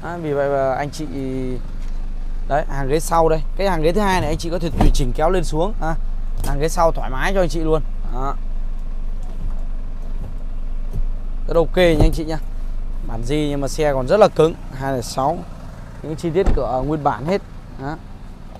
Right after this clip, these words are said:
Này thì anh chị gập vào thì tạo thành khoang chứa hành lý vô cùng rộng rãi rồi. Đó, tha hồ cho anh chị luôn.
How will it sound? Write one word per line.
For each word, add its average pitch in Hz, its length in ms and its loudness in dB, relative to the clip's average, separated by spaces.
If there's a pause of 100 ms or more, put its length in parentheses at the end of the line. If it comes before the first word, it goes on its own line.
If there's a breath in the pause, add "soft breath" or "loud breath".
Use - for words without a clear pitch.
(600)
Này 123 140 -6
thì 131 100 -2
anh 139 100 0
chị 147 240 -4
gập 127 260 4
vào 127 320 4
thì 123 240 0 (200)
tạo 120 140 -2
thành 123 220 -4
khoang 143 280 -4
chứa 156 160 -4
hành 147 180 -2
lý 151 140 -4
vô 160 200 -2
cùng 127 140 -4
rộng 123 180 -4
rãi 151 220 -4
rồi. 143 80 -2 (580)
Đó, 127 200 -8
tha 143 100 -2
hồ 139 200 4
cho 135 60 -2
anh 139 80 -6
chị 143 100 -8
luôn. 139 160 -2